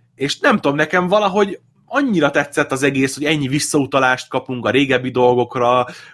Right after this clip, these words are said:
hogy kicsit kezdenek valamit azzal, hogy egyébként ez már így megy tíz év oda, és van egy csomó háttérsztorink, és nem csak mindig előre törünk és törünk, hanem kicsit visszanyúlnak, kicsit reflektálnak önmagukra. Nekem ez nagyon tetszett.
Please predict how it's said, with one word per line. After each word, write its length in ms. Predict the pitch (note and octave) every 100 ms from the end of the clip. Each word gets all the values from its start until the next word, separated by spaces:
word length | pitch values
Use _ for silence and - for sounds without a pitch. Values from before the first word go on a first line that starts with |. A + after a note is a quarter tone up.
| -
hogy 120 | B2
kicsit 280 | - D3+ A#2+
kezdenek 500 | E3 D#3 C#3 C3+ C3
valamit 400 | C3 C3 C3 C3
azzal, 360 | C3+ B2 C3 B2
hogy 140 | C3
egyébként 520 | C3 C3+ C3+ D#3 B2+
ez 120 | C#3
már 220 | C3+ C3+ C3
így 120 | B2+
megy 280 | B2+ C3 -
tíz 280 | C3+ C3+
év 140 | C3 B2+
oda, 220 | B2 B2+
és 100 | A#2+
van 100 | C3+
egy 120 | A#2+
csomó 320 | - D3 C3 A#2+
háttérsztorink, 880 | B2 A2 - B2 - B2+ B2+ C3+ - -
és 80 | -
nem 140 | E3 D3
csak 140 | C3
mindig 260 | D3 D3 C3+
előre 360 | C3+ B2 A#2+
törünk 400 | - B2+ A#2+ A#2
és 160 | A#2 -
törünk, 280 | C3 C#3 C#3
hanem 160 | B2
kicsit 300 | - - -
visszanyúlnak, 720 | B2 B2 - B2+ B2+ B2+ B2
kicsit 340 | - B2 A2+ B2
reflektálnak 800 | B2+ - B2+ - A#2+ B2+ B2
önmagukra. 600 | C3 B2+ B2+ B2+ - C3 C3+ - - -
Nekem 260 | C#3 A#2
ez 80 | A2
nagyon 280 | C3 D3+ D3+
tetszett. 520 | D3 C#3+ - D3 D3